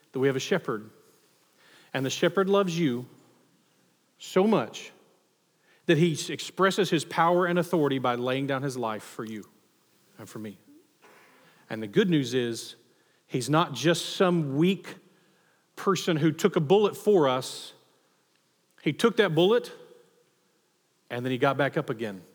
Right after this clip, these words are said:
And he still leads and still protects and still loves. But now he leads us in a new way to the point of life and life eternal. This is a shepherd worth following,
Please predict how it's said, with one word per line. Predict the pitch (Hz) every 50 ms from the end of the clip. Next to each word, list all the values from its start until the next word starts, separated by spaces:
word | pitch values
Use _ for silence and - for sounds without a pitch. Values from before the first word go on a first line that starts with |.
| _ _ _ _ _ _ _ _ _ _ _ _ _ _ _ _ _ _ _ _ _ _ _ _ _ _ _ _ _ _ _ _
And | - 120
he | 123 117
still | - - - - 208 196 175
leads | 147 139 131 123 117 107 101 - - - - - - _ _ _ _ _ -
and | 120 117
still | - - - - 214 185
protects | - - 139 - - 139 110 98 - - - - - - _ _ _ _ _ -
and | 120 120 120
still | - - - - - 185 165 151 131
loves. | 120 117 110 107 101 101 101 - - _ _ _ _ _
But | - 110
now | 110 131 160 196 208
he | 170 135 180 160
leads | 139 135 147 160 160 135 139
us | 143 131 -
in | 131
a | 117 110
new | 120 151 196 190
way | 165 147 143
to | 131 - 131
the | -
point | - - - 143 139 135 120 - - _ _ _ _ _
of | - 110 104
life | 113 120 127 139 143 135 127 - -
and | 139 131 123 120
life | 120 117 120 117 113 - - _ -
eternal. | 131 - - 127 117 107 101 92 87 - _ _ _ _ _ _ _ _ _ _ _ _ _ _ _ _
This | - 113 110 151 170 165 -
is | 190 165 160
a | 180
shepherd | - - - 139 113 - 120 113 113 110 - _ _ _ _ -
worth | 123 131 151 151 -
following, | - - 123 117 113 113 110 107 107 107 110